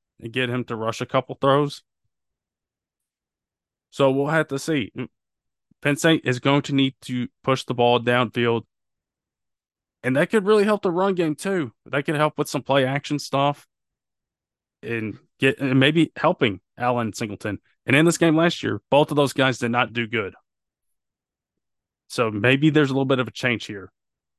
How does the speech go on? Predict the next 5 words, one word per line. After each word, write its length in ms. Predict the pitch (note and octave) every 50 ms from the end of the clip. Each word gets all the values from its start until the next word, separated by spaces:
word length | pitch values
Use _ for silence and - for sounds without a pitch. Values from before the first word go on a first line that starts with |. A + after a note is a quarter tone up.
| _ _ _ _ _ _ _ _ _ _ _ _ _ _ _ _ _ _ _ _ _ _ _ _ _ _ _ -
But 100 | - B2+
I 60 | B2
will 240 | B2+ B2+ C#3 - C#3
say, 380 | - - D3 C3 A#2+ A2+ G2 - _ _ _ _ _ _ _ _ _ _ _ _ _ _ _ -
Michigan, 540 | - C#3 C3+ - - D#3 D3+ D3+ D3 D3+ -